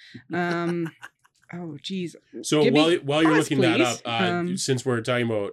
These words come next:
Speaker 1: uh, health and fitness, this is one of the, the most random, uh, pieces of information I probably have as an individual. Um, there are,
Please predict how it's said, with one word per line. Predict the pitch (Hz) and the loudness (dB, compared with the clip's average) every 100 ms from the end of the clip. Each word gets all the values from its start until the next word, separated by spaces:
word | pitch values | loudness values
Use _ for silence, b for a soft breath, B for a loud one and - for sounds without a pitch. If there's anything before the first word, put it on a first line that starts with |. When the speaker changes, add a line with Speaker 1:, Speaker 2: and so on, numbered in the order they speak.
| - | -8
Speaker 1:
uh, | 107 104 | -6 -6
health | 107 107 | -6 -8
and | 101 | -6
fitness, | 110 104 - | -6 -6 -6
this | 113 | -8
is | 127 | -6
one | 135 135 | -2 -2
of | 120 | 0
the, | 117 107 104 b b b | 0 -2 -4 b b b
the | 120 | 0
most | 120 117 113 | 2 2 -2
random, | 101 110 113 117 113 107 107 - | -6 -4 -2 -2 -4 -4 -8 -8
uh, | 107 101 98 98 | -8 -8 -8 -10
pieces | 120 107 107 | -10 -8 -8
of | 101 | -8
information | 104 - 101 98 - 95 | -10 -10 -12 -10 -10 -12
I | 92 | -12
probably | - 101 95 90 87 | -10 -10 -10 -12 -12
have | 98 92 90 _ _ _ _ | -12 -12 -14 _ _ _ _
as | 101 98 | -10 -6
an | 95 | -6
individual. | 95 98 95 98 92 90 - | -8 -10 -12 -10 -10 -12 -12
Um, | 98 92 92 98 113 | -10 -10 -12 -14 -8
there | 113 110 107 | -6 -4 -4
are, | 101 98 92 | -4 -6 -8